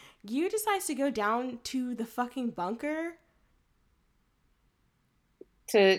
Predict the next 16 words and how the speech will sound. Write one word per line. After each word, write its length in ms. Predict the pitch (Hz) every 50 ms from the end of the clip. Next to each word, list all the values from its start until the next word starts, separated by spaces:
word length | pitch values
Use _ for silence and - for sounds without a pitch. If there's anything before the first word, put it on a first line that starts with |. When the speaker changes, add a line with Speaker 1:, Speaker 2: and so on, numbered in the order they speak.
| - -
Speaker 2:
check 380 | - - - - 208 208 208 -
on 320 | 202 208 208 208 240 247
things. 760 | 254 226 226 226 233 - 240 - 254 139 - - - - - _ - - - - - - - - - -
Speaker 1:
That's 160 | 508 571 587
just 240 | 571 523 494 480 480
the 60 | 494
thing. 140 | 480 415 349
They 120 | 330 359 392
were 60 | 403
like, 140 | 381 370 -
"Oh, 160 | - 285 320
we 140 | 320 339 359
should 200 | 359 - 415 -
go 140 | 359 359 349
down 400 | 277 240 262 269 311 349 359 349
there 600 | 320 269 254 233 220 214 202 196 190 185 185 -